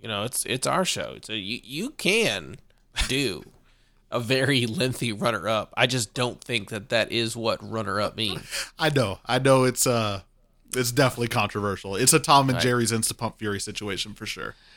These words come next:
Speaker 1: That might be. Oh, okay, okay. Well, speaking of Tom and Jerry, um,
Speaker 2: Is that
Speaker 1: kind of a
Speaker 2: Oh no, that was
Speaker 1: is
Speaker 2: twenty twenty. Sorry, I was just looking at the list to see if that was
Speaker 1: Gotcha.
Speaker 2: last year.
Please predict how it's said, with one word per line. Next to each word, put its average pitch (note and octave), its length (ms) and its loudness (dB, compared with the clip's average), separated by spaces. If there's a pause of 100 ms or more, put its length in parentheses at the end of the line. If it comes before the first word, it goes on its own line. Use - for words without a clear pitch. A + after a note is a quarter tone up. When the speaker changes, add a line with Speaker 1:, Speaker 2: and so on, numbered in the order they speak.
(420)
Speaker 1:
That D3 240 4
might A#2 260 2
be. F#2+ 280 2
Oh, C#3+ 340 8
okay, C3 200 4
okay. A#2 220 2
Well, A#2+ 140 2
speaking F3+ 300 -2
of B2 100 0
Tom A2+ 180 0
and G#2+ 100 -4
Jerry, F#2+ 360 0 (200)
um, G#2 580 -2 (440)
Speaker 2:
Is F3 160 -4
that B3+ 180 -4
Speaker 1:
kind B2 140 2
of A2+ 40 0
a G#2 380 -2 (1000)
Speaker 2:
Oh A2+ 120 -4
no, G#2 160 -2
that G2+ 100 2
was G#2+ 100 2
Speaker 1:
is E3 100 4
Speaker 2:
twenty G2 140 2
twenty. G2 320 0
Sorry, F#2+ 320 -8
I F2+ 40 -6
was G#2 120 -8
just - 180 -4
looking G#2 240 -10
at - 80 -16
the - 60 -18
list F2 300 -6
to A2+ 60 -14
see G#2+ 140 -2
if G2 80 -6
that - 220 -10
was A2 80 -8
Speaker 1:
Gotcha. G2 220 -4
Speaker 2:
last - 100 -6
year. - 160 -14